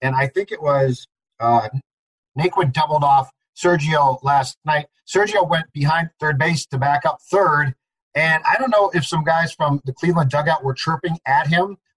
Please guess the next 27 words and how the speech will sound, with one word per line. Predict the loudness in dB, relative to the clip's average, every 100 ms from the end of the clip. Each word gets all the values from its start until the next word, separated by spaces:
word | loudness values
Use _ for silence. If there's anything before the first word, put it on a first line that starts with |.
| -8
but | -6
he | 0
definitely | 0 0 -2 -2
chirped | -2 -4 -2
back. | -2 -2 -2 _ _ _ _ _ _ -8
It | -2
got | -2 -2 _ -8
a | -2
little | 2 2
bit, | 0 -4 -8 -4
uh, | -4 -2
tense. | -2 -2 -4 -12 _ _ _ _ _ _
But | -2 0 0 -4 _ _ _
this | -2 -2 0
guy | 0
definitely | 2 0 0 0 0 0
adds | -2 -2 -2
an | -2
element | 0 0 0 -2 -6 -20 _ _
that | -2 0
this | 0 -2
Twins | -4 -2 0 -2
team | 0 4 4 2 -2
fundamentally | 0 2 2 2 0 0 0 0
and | 0
personality-wise | -2 -2 0 0 0 2 2 2 0 0
lacks. | 2 2 0 -6